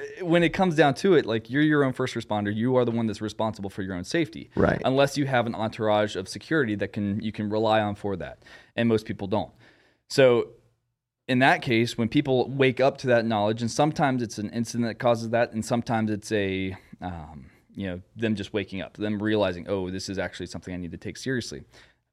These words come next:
Speaker 1: That's the way I prefer, not something
Speaker 2: Yeah.
Speaker 1: that they're a victim and now they're playing catch up.
Speaker 2: Right.
Speaker 1: Um,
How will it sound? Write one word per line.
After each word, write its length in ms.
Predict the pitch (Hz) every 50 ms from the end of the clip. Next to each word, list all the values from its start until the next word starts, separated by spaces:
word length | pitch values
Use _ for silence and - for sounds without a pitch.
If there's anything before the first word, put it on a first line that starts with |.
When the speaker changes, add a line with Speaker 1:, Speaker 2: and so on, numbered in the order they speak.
| _ _ _ _
Speaker 1:
That's 260 | - 127 117 117 -
the 40 | - 107
way 160 | 104 101 92
I 40 | -
prefer, 480 | - - - - 165 135 101 107 107 - - -
not 220 | 110 107 104 -
something 260 | 98 101 92 - -
Speaker 2:
Yeah. 60 | 98 95
Speaker 1:
that 120 | 73 87
they're 220 | 104 104 104 104 101 107 -
a 60 | 107
victim 400 | 113 113 120 117 - 113 104 104
and 80 | 98 101
now 160 | 98 98 101
they're 360 | 98 101 101 95 92 92 90 90 - -
playing 260 | - - 107 95 87
catch 280 | - - 113 104 - 85
up. 240 | 73 57 - _ - - -
Speaker 2:
Right. 320 | 92 101 95 87 76 - - - - -
Speaker 1:
Um, 520 | 104 104 101 98 95 87 85 82 82 98